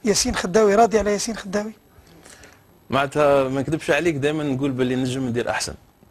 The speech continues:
Speaker 2: ما نظنش إلا يقول، ما قلتش، عمري ما قلت باللي وصلت.
Speaker 1: أعطيني عنوان لهذا الأحسن. إلى أين تريد الوصول؟
Speaker 2: <laughs> كاين، كاين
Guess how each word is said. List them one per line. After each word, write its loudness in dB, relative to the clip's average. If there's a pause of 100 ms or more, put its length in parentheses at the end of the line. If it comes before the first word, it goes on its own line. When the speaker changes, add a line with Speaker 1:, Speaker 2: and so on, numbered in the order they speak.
(300)
Speaker 2:
ما 0
نظنش -2
إلا -2
يقول، 0
ما -2
قلتش، -6
عمري -6
ما -4
قلت -4
باللي -4
وصلت. -2
Speaker 1:
أعطيني 4
عنوان 4
لهذا -6
الأحسن. -4 (420)
إلى 0
أين 2
تريد 0
الوصول؟ 0 (540)
Speaker 2:
<laughs> -20
كاين، -2
كاين -2